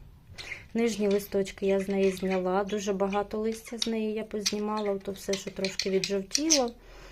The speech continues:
я їх пообрізала. І тепер вона отака, як наречена, в мене тут стоїть. Дуже красива, дуже. Ну, а тут,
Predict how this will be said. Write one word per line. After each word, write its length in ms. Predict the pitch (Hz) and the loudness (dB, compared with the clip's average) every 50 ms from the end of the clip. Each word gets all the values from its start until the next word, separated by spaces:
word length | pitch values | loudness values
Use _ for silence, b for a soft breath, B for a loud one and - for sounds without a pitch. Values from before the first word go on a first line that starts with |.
| B B B B B B B - | B B B B B B B 0
я 120 | 104 101 98 | 2 4 4
їх 140 | - - 190 - | 4 4 2 0
пообрізала. 800 | - 202 196 196 202 190 185 190 196 190 190 226 247 269 277 262 | 2 2 2 2 2 0 0 -2 -2 0 2 4 6 6 6 4
І 120 | - - | 4 0
тепер 400 | - - 233 196 - - 208 226 214 196 | -4 -4 -4 -2 0 2 0 0 0 0
вона 220 | 185 190 196 208 | 0 0 0 0
отака, 500 | - - 196 196 - 190 196 - 208 202 | -2 -4 -6 -6 -6 -6 -4 -2 0 0
як 220 | 202 202 196 - | 0 0 -2 -2
наречена, 600 | 202 196 190 190 190 190 - - 208 214 226 226 220 | -2 -2 0 0 -2 -2 -4 -2 -2 -2 -2 -2 -2
в 100 | 190 185 | -4 -4
мене 280 | 196 196 202 208 202 | -2 -2 -2 -2 -4
тут 240 | 196 - 208 202 196 | -6 -6 -8 -10 -10
стоїть. 680 | - - - - 190 190 185 190 196 190 190 - - - - - - - - - - - - - - - B B B B B B B - - - | -12 -10 -6 -2 -2 -2 -2 -2 -4 -4 -4 -8 -14 -20 -20 -20 -20 -20 -20 -20 -20 -20 -20 -20 -20 -20 B B B B B B B -16 -8 -4
Дуже 300 | 208 208 208 185 196 190 | -2 -2 -2 -2 -4 -6
красива, 560 | 196 - 196 190 - - - 190 185 185 185 185 - | -6 -8 -14 -14 -14 -12 -10 -8 -8 -8 -8 -8 -6
дуже. 360 | 202 202 196 196 - - 196 - - - - - - - - - - - - - - - - - - - - - - - - B B B B B B B B B B B B B B B B B B B B B B B - - - - - - - - - - - - - | -6 -6 -6 -6 -8 -8 -10 -10 -10 -12 -14 -16 -16 -16 -14 -14 -14 -12 -12 -12 -12 -12 -12 -14 -14 -14 -16 -16 -16 -16 -16 B B B B B B B B B B B B B B B B B B B B B B B -18 -18 -16 -16 -16 -14 -14 -14 -14 -14 -12 -4 0
Ну, 220 | 262 311 339 - - | 2 2 2 2 0
а 60 | 233 | -4
тут, 400 | - - 269 285 302 294 - | -2 2 4 4 4 4 0